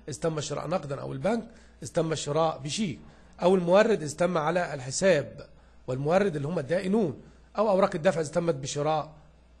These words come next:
كمبيالة. كما يمكن النظر للمشتريات باعتبارها تؤدي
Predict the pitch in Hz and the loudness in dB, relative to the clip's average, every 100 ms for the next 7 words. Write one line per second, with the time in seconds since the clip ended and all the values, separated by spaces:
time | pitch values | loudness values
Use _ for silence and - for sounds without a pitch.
0 | - - 175 175 175 143 107 82 - - | -20 -8 -4 0 2 2 0 -10 -20 -20
1 | _ - - - _ - 214 220 247 233 | _ -20 -20 -20 _ 0 4 6 6 2
2 | 208 220 214 185 170 151 170 165 190 214 | 2 4 4 2 0 -2 2 4 4 4
3 | 143 147 143 156 190 170 170 180 165 | 0 -6 -6 0 0 0 -2 -4 -2